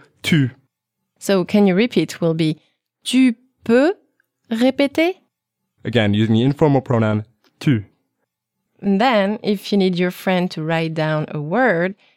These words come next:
Speaker 2: you will ask him, "Tu peux le noter,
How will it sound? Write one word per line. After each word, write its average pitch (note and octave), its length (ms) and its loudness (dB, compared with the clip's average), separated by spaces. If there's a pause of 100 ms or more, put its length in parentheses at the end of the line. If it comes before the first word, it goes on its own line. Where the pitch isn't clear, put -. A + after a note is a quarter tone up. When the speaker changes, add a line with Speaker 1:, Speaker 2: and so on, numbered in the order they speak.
Speaker 2:
you G3+ 140 -2
will F#3+ 120 2
ask F3 340 -2
him, E3+ 260 -4 (440)
"Tu A3 300 -2 (220)
peux C4+ 320 2 (340)
le G3+ 300 2
noter, A#3+ 520 2